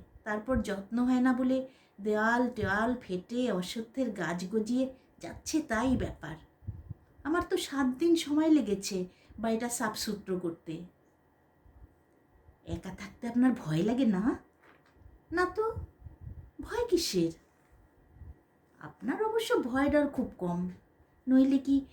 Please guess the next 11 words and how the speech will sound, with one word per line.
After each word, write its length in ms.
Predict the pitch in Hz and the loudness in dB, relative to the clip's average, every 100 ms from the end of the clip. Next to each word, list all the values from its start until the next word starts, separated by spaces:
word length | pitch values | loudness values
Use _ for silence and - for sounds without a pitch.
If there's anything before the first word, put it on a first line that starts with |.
| _ 220 | _ -2
গোকরো 340 | 254 254 262 | 0 2 0
সাপ 220 | 262 269 220 | 0 0 -2
ধরতে 320 | 233 220 - | -2 -4 -4
পারতেন? 440 | 233 302 - 415 240 214 - _ - 226 | -2 -2 2 4 4 4 -10 _ -8 -2
মা 260 | 202 - 151 | -2 -2 -6
গো, 300 | 170 285 415 - _ _ - | -4 -2 -4 -8 _ _ -8
কি 140 | 220 180 | -6 -4
করে 220 | 190 214 | -2 0
ধরেন 440 | 277 226 202 180 269 | 0 0 2 6 6
বলুন 440 | 226 196 180 175 | 6 4 6 4
তো? 240 | - 311 | 2 -2